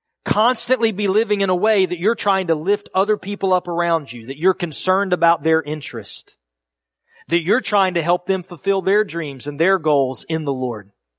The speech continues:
that you're trying to help them overcome their conflicts and their problems and their sin issues.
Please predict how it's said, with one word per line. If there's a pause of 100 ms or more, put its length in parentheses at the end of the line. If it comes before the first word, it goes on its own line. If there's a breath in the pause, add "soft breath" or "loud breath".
(920 soft breath)
that
you're
trying
to
help
them
overcome
their
conflicts
and
their
problems (1000)
and
their
sin
issues.